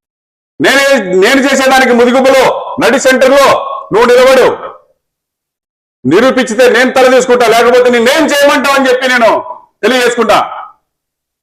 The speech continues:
ఎన్ని అబద్ధాలు, క్యారెక్టర్ అసాసిన్ చేసేకి నా మీద లేనిపోని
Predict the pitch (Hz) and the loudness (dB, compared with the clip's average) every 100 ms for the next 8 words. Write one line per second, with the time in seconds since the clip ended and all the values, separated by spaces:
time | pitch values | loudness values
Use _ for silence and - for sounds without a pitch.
0 | _ _ _ _ _ _ _ _ _ _ | _ _ _ _ _ _ _ _ _ _
1 | _ 127 247 359 392 339 269 269 220 247 | _ -4 0 0 2 2 2 0 0 0
2 | 170 - - - - _ _ _ _ _ | 0 -2 -10 -14 -18 _ _ _ _ _
3 | _ _ _ _ _ _ _ _ - 208 | _ _ _ _ _ _ _ _ -2 0
4 | 277 - 269 226 240 247 262 240 240 240 | 2 0 0 0 0 -2 0 0 2 0
5 | 226 180 151 214 254 262 226 127 - - | 0 0 2 2 0 0 0 -2 -8 -16
6 | _ _ _ _ - 127 339 320 311 320 | _ _ _ _ -4 0 2 2 0 0